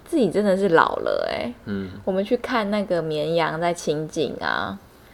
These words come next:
Speaker 1: 就以前我看到绵羊就是跟少女一样，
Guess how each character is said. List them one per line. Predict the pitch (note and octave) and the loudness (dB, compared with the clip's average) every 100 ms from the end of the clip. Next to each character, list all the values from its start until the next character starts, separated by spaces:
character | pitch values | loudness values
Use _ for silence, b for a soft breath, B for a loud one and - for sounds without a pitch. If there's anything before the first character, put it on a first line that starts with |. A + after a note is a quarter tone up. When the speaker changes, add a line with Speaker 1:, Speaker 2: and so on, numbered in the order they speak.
| B | B
Speaker 1:
就 | C#4 | -2
以 | A3+ | 0
前 | F3 F#3+ | 2 2
我 | E3 | 2
看 | E3 G#3 | 0 -2
到 | G#3 | -2
绵 | F3 D#3 | -2 -2
羊 | D#3 E3 | -4 -4
就 | F3+ | -6
是 | F#3 | -4
跟 | F3+ F3 F3+ | -2 0 -2
少 | G3+ G#3 D#3+ | -2 2 2
女 | - - - | 0 -6 -10
一 | - A#1 | -10 -4
样， | D#2 C2+ G3 | -4 -4 -6